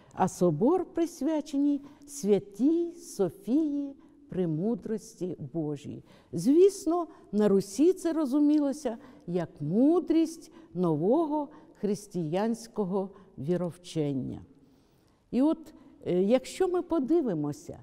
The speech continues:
на архітектуру собору, як показано на цьому макеті, ми побачимо, обходячи цей макет, що зовні оця купольна композиція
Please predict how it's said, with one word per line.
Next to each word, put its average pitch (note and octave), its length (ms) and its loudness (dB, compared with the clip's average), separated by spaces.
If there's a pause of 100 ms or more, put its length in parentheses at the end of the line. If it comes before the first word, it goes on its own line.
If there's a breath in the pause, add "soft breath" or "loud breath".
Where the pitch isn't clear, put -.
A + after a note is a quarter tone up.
(300 soft breath)
на G#3+ 140 -2
архітектуру C#4+ 840 0
собору, A#3 640 -2 (300 loud breath)
як A#3+ 340 -2
показано C4 600 -2
на A3+ 160 -2
цьому D4 320 0
макеті, C4+ 720 -6 (340 loud breath)
ми B3 240 2
побачимо, B3 960 -6 (240 loud breath)
обходячи A#3+ 760 -2
цей B3 360 -2
макет, F#3 480 -8 (440 soft breath)
що C#4+ 680 0 (760 loud breath)
зовні D#3+ 840 0 (320 loud breath)
оця D4+ 480 -2 (240)
купольна G#3+ 640 0
композиція C4+ 1080 0